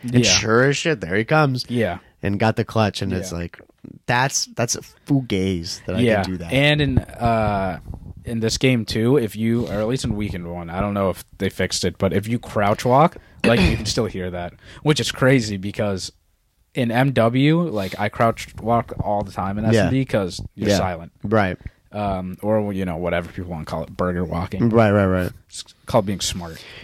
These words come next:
Speaker 1: Yeah, I don't know. It was, is burger walking that, or is it just when you're not even sprinting, you're just, like, walking? You know what I mean? Is it crouch walking,
Speaker 2: I thought
Speaker 1: or if
Speaker 2: it
Speaker 1: you're
Speaker 2: was
Speaker 1: just
Speaker 2: crouch walking.
Speaker 1: I, yeah, and I always thought it was just, if you're just standing up and you're just walking. You know what I mean? Like, you're not even sprinting. You're just
Speaker 2: Oh,
Speaker 1: like,
Speaker 2: I mean, maybe.
Speaker 1: you know what I'm saying? I don't
Speaker 2: Yeah.
Speaker 1: know. Either way,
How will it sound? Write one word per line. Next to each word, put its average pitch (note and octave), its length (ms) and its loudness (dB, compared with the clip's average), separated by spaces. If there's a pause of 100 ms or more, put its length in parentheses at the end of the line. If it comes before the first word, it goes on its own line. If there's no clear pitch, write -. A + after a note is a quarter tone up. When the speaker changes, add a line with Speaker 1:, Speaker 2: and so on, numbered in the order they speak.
Speaker 1:
Yeah, A3 160 -2
I B3 60 2
don't D#4 100 2
know. G4+ 160 2
It B3 80 0
was, F3+ 160 -2
is E3+ 260 -4
burger C#4 380 0
walking G3 280 0
that, D3 220 2
or G#3+ 80 2
is D3 120 0
it C#3+ 60 -4
just E3 180 -2
when E3 80 0
you're C#3+ 100 2
not C#3 140 4
even C3+ 120 0
sprinting, A2+ 440 -2
you're G2 100 -4
just, A2 140 -2
like, A2 100 0 (120)
walking? F#2+ 580 -2 (460)
You A#2+ 80 0
know A2+ 60 4
what A2 40 4
I A2 40 2
mean? A#2 240 2
Is A#2+ 160 -6
it B2 80 0
crouch D3+ 340 0
walking, F3+ 320 2
Speaker 2:
I A3+ 60 4
thought - 0 -
Speaker 1:
or - 20 4
if C#3 60 0
Speaker 2:
it - 40 2
Speaker 1:
you're - 80 0
Speaker 2:
was C#3 100 2
Speaker 1:
just A2+ 100 2
Speaker 2:
crouch A2+ 160 -4
walking. F#2 380 -10 (100)
Speaker 1:
I, F3+ 240 0
yeah, D#3 280 2
and C#3 120 2
I F3+ 140 2
always A#3 180 2
thought C#3 160 2
it - 20 2
was A#2+ 120 -2
just, A2 100 -8
if A2+ 40 -8
you're A#2 60 -4
just - 160 -4
standing A2+ 400 0
up G2+ 300 -2
and F#2 100 -6
you're E2+ 80 -4
just F2+ 160 -2
walking. F2 640 -4
You - 80 -4
know A2 60 2
what A2 40 2
I - 40 2
mean? A#2 120 2
Like, A#2 120 2
you're C3+ 80 2
not C#3 80 4
even A#2+ 120 2
sprinting. A2 720 -4
You're - 120 2
just A2 140 6
Speaker 2:
Oh, G2+ 40 2
Speaker 1:
like, F2+ 300 -4
Speaker 2:
I C3 100 4
mean, C#3 160 4
maybe. A2+ 300 2
Speaker 1:
you F2+ 80 -4
know G#2+ 140 2
what G#2+ 60 2
I'm G#2+ 80 0
saying? - 180 -6
I A#2 100 0
don't C3 140 2
Speaker 2:
Yeah. C3+ 60 4
Speaker 1:
know. A#2 180 0 (320)
Either D#3 280 2
way, B2 280 2